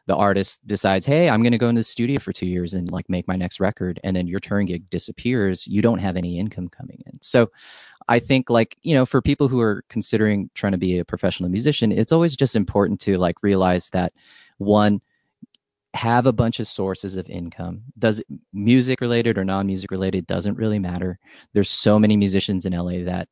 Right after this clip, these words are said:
a-, and we're talking people who play with the top, top, top, top, top stuff, um, that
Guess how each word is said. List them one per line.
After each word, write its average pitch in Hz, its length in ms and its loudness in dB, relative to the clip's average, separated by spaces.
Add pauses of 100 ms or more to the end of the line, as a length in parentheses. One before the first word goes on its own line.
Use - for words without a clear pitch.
a-, 104 220 0
and 101 180 4
we're 120 100 4
talking 101 340 0
people 101 260 -4
who 95 120 -4
play 95 260 -2
with 87 120 -6 (200)
the 101 320 -2
top, 92 400 -2 (120)
top, 90 340 -4
top, 87 280 -6
top, - 240 -10
top 85 240 -10
stuff, - 260 -8 (520)
um, 92 300 2 (280)
that 98 300 2